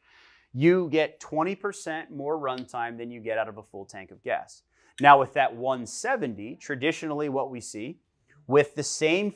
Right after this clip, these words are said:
four battery setup, so two one seventy batteries, run all the way down, two more one seventy batteries, run all the way down, you are getting the same amount of performance and runtime that you would get out of a traditional gas saw.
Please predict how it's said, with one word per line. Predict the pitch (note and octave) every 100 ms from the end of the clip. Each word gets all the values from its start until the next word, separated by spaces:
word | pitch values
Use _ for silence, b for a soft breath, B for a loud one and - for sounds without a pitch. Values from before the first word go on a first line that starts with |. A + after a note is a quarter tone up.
| -
four | F3 F3+ F#3
battery | E3+ E3+ E3+ E3+
setup, | D3+ C3 G2+ - -
so | B2 A2 -
two | - E3 F3+ F#3+ G#3 -
one | C#3 E3+ E3+
seventy | - E3+ D#3+ D#3+
batteries, | D3 D3 D3 D3 D#3+ - _ _ -
run | C3+ C#3
all | C#3
the | C#3
way | C3+
down, | B2+ B2 B2 B2 B2+ _
two | - G3+ G3+
more | F#3+ F#3+ F#3
one | D#3 D3+ E3
seventy | D#3 E3+ D#3 D#3 C#3
batteries, | C3+ C3+ C3+ C3 A2+
run | A#2 C3+
all | C#3+
the |
way | D#3 D#3
down, | B2+ A2 A2+ _ _ _ _ _
you | B2+ D#3 D#3
are | C#3 B2+
getting | C3 C3 B2
the | B2
same | - - A#2 C3 D#3+
amount | D#3 C#3+ C#3 C#3+
of | C3+
performance | - D3+ B2 A2+ A#2 B2+ -
and | B2 B2
runtime | C3 D3+ D3 A2 A2+ A2+ D3 -
that | B2+
you | C#3+
would | C3+ B2+
get | B2 B2+
out | A2 G#2+
of | G2+ A#2 _ _ -
a | A2 G#2+ A#2 -
traditional | D3 A2 G2 - A2
gas | A#2 G#2 -
saw. | -